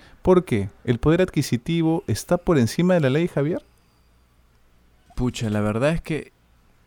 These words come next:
Speaker 1: ¿Por qué no
Speaker 2: pensaba,
Speaker 1: los
Speaker 2: pe-,
Speaker 1: persiguen?
Speaker 2: me, me,
Speaker 1: ¿Por
Speaker 2: me has
Speaker 1: qué la
Speaker 2: agarrado
Speaker 1: prensa no les dice nada?
Speaker 2: ¿Por qué no te bañas? Esa frase va a quedar, pero para toda la vida. No, escúchame. Yo pienso que,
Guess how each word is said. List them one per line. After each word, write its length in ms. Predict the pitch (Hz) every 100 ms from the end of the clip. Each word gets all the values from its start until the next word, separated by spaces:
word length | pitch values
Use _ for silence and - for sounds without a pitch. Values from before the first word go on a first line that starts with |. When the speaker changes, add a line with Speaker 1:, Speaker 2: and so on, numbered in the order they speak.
| - - - -
Speaker 1:
¿Por 200 | 147 -
qué 100 | -
no 60 |
Speaker 2:
pensaba, 80 | 185 196
Speaker 1:
los 60 | 185
Speaker 2:
pe-, 80 |
Speaker 1:
persiguen? 500 | 147 131 143 110 104
Speaker 2:
me, 80 | 143
me, 60 | 185
Speaker 1:
¿Por 60 |
Speaker 2:
me 60 | 190
has 40 | 220
Speaker 1:
qué 40 |
la 60 | 294
Speaker 2:
agarrado 220 | - 302
Speaker 1:
prensa 200 | 277 269
no 120 | 233
les 100 | 202
dice 180 | 180 156
nada? 320 | 123 104 110 - _ -
Speaker 2:
¿Por 160 | - 147
qué 120 | -
no 140 | 285 339
te 180 | - 117
bañas? 680 | 226 302 262 143 110 98
Esa 200 | 139 214
frase 300 | 190 202 208
va 60 | 175
a 80 | 139
quedar, 220 | 147 -
pero 220 | - 139
para 160 | 107 107
toda 200 | - 165
la 140 | 147
vida. 380 | 113 104 78 85 -
No, 160 | 160
escúchame. 520 | 170 - - 139 120 - - - -
Yo 120 | 165 180
pienso 340 | 220 240 269
que, 380 | 254 160 123 -